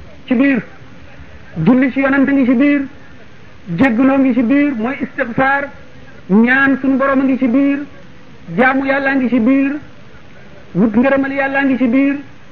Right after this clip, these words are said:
rawatina nag xasaayid yi nga xam ne sëñ bee ko bind gannaaw ama shahid naa bi karam, ndax wax na ne xasida yi mu bind yépp ñetti xaaj la. Lim bindoon bi mu daata dem ci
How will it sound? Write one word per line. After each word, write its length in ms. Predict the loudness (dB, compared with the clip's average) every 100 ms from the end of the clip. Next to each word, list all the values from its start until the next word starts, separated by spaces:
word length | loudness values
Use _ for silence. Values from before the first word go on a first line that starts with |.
| -20 -20 -20 -6
rawatina 520 | -2 0 0 0 0
nag 160 | 0 0 -6
xasaayid 380 | -6 -2 0 0
yi 40 | -2
nga 100 | 0
xam 200 | 2 0
ne 240 | 0 -8 -2
sëñ 240 | 0 2
bee 140 | 0 -2
ko 100 | -4
bind 380 | 0 2 2 -2 -6
gannaaw 540 | -2 0 0 2 0 0
ama 340 | -2 0 0
shahid 260 | 2 0 2
naa 180 | -2 -2
bi 120 | -2
karam, 280 | 0 0 -2 -6
ndax 160 | -4 -4 -2
wax 140 | -4 0
na 120 | 0
ne 220 | 0 -4 -10 -20 -20 -20 -20 -20 -20 -8
xasida 280 | 0 2 4
yi 80 | 4
mu 100 | 4
bind 240 | 2 2
yépp 340 | 4 2 0 -6 -8 -10 -20 -20 -20 -20 -20 -4
ñetti 420 | 0 0 -2 -8 -8
xaaj 380 | -2 -2 0
la. 180 | -2 -2 -4 -18 -20 -2
Lim 240 | 2 2 2
bindoon 300 | 2 2 2
bi 80 |
mu 100 | 2
daata 240 | 2 2 2
dem 240 | 2 2
ci 100 | 0